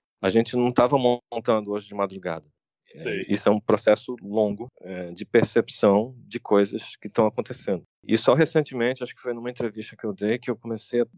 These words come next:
Speaker 1: depois eu conversei com o Juliano, a gente fez algo que talvez seja muito moderno e muito natural hoje em dia, porque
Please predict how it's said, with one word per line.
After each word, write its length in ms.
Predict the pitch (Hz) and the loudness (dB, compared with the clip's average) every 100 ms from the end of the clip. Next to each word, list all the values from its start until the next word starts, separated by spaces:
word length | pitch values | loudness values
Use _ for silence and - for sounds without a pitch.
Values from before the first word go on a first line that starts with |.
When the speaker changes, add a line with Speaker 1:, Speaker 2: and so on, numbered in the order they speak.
| - - | -18 -6
Speaker 1:
depois 320 | 95 - 123 | -4 2 2
eu 80 | 123 | 2
conversei 380 | 127 113 - 104 | -2 0 0 -4
com 100 | 113 | -4
o 20 | |
Juliano, 420 | 110 104 101 139 - _ _ - | -4 0 0 -2 -8 _ _ -8
a 100 | - | -4
gente 580 | 120 110 135 - 147 143 | -2 -4 -8 -6 -2 -2
fez 460 | 139 - 139 135 110 | -2 2 4 4 4
algo 640 | 113 131 139 117 110 104 101 | 4 4 2 -2 -4 -4 -8
que 80 | - | -6
talvez 300 | 113 123 127 | -4 -2 -2
seja 220 | - 127 | -4 -6
muito 240 | 120 123 - | -6 -8 -2
moderno 580 | 135 113 110 147 120 101 _ _ - | -2 2 4 2 -2 -10 _ _ -6
e 80 | 131 | -2
muito 280 | 139 139 131 | 0 0 0
natural 480 | 123 - 113 117 123 | 0 2 4 4 2
hoje 200 | 110 110 | -4 -10
em 40 | |
dia, 260 | 98 113 117 | -12 -8 -8
porque 260 | 131 131 | -8 -8